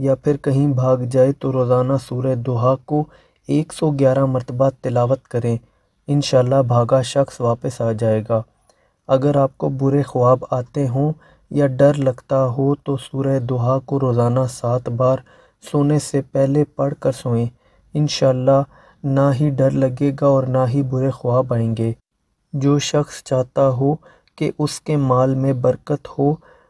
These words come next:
उसके रिस्क में इजाफ़ा हो, तो सूरह दुहा को रोज़ाना तीन बार विर्द करने से इंशाल्लाह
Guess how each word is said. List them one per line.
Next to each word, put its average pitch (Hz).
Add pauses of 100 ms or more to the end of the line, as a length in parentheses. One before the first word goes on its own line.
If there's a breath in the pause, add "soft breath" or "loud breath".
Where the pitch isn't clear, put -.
(120)
उसके 151
रिस्क 139
में 143
इजाफ़ा 127
हो, 131 (100)
तो 143
सूरह 135
दुहा 123
को -
रोज़ाना 127
तीन 139
बार 127
विर्द 131
करने 127
से 139
इंशाल्लाह 131